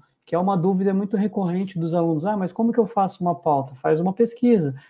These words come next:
Você vai gerar engajamento e vai ter um conteúdo e vai saber exatamente o que que você precisa preparar pra sua audiência. Então, você mata aí dois coelhos numa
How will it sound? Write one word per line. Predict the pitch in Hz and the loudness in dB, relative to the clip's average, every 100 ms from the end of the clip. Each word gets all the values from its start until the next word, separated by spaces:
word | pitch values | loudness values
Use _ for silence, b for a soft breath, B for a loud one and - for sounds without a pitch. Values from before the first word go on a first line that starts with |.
| B | B
Você | - | -2
vai | 156 170 | 2 4
gerar | 156 160 170 | 4 4 4
engajamento | 190 175 165 147 151 185 269 | 4 2 2 0 0 -2 -2
e | 202 | -2
vai | 202 202 | -2 -2
ter | 202 | -2
um | 208 | -2
conteúdo | 202 214 202 214 180 190 190 | -2 -2 0 0 2 0 -2
e | |
vai | 175 | -4
saber | 170 180 160 | -6 -6 -4
exatamente | 175 185 190 196 196 - | -4 -4 -8 -10 -10 -10
o | |
que | 190 | -4
que | 208 | 0
você | 202 - | 0 0
precisa | 185 - 190 196 | -4 -2 2 2
preparar | - 196 202 202 170 185 - B B | 4 2 6 6 8 6 2 B B
pra | 208 | 0
sua | 190 - 190 | 0 2 6
audiência. | 190 196 190 160 135 147 | 6 6 4 4 0 -6
Então, | 139 156 170 b b - | -2 -2 -2 b b -18
você | - 175 | -2 2
mata | 170 170 175 | 4 4 4
aí | 170 | 4
dois | 160 185 | 6 2
coelhos | - 175 165 165 170 | 0 4 4 4 0
numa | 180 180 175 | 0 0 -2